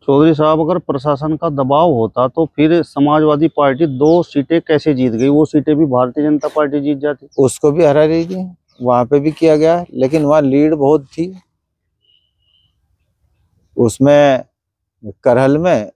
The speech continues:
Speaker 2: इन्होंने एक दो सीटों को वो करके, चलो भाई ठीक है, करहल उनकी थी sitting seat।
Speaker 1: हम्म।
Speaker 2: सीसामऊ में इसी तरीके से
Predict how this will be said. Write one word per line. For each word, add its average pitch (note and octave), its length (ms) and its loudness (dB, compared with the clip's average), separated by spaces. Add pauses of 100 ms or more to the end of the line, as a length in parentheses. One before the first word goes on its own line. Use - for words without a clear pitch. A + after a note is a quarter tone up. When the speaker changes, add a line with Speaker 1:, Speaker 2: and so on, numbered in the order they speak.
Speaker 2:
इन्होंने C#3 500 0
एक B2+ 120 0
दो C#3 220 0
सीटों C3+ 340 -4
को C#3 120 -6
वो C#3+ 120 0
करके, C#3+ 420 -2 (880)
चलो A2+ 220 0
भाई A#2+ 160 2
ठीक C3 340 -6
है, C3+ 80 -2
करहल B2 320 -2
उनकी B2 340 -4
थी B2 220 -6
sitting B2 360 -8
seat। B2 240 -8 (420)
Speaker 1:
हम्म। G2+ 100 -16 (1200)
Speaker 2:
सीसामऊ C3 680 0
में C#3 180 0
इसी C3 180 -6
तरीके C#3+ 460 -4
से C3 140 -2